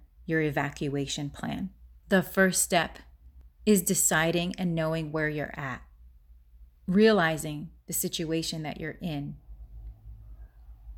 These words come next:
After that, you are one step closer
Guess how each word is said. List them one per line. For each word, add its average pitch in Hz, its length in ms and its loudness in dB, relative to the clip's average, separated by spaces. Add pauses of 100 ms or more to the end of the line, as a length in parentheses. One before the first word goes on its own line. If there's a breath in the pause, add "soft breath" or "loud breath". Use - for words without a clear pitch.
(300)
After 185 320 4
that, 185 340 2 (320)
you 202 180 6
are 170 200 6
one 165 320 0
step - 360 -4
closer 185 580 -6